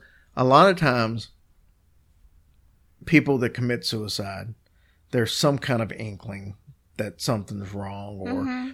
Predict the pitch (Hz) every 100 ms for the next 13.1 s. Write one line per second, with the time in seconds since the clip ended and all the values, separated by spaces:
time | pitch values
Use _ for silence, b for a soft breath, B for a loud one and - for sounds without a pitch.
0 | - 104 - 139 170 175 - 135 113 -
1 | 104 104 101 _ _ _ _ _ _ _
2 | _ _ _ 120 135 135 135 120 113 120
3 | 110 113 113 113 110 - 117 113 - 107
4 | 107 101 101 98 - 143 127 107 B B
5 | - 151 147 131 101 117 131 127 113 113
6 | 98 120 113 - 113 123 - - _ _
7 | _ _ _ _ _ _ _ _ _ _
8 | 120 120 131 151 120 - 127 113 95 131
9 | 151 131 120 - 127 123 127 117 127 -
10 | 120 139 110 110 139 143 123 - - 120
11 | 123 117 - 123 87 - - _ b b
12 | b b b b _ 131 120 113 107 107
13 | -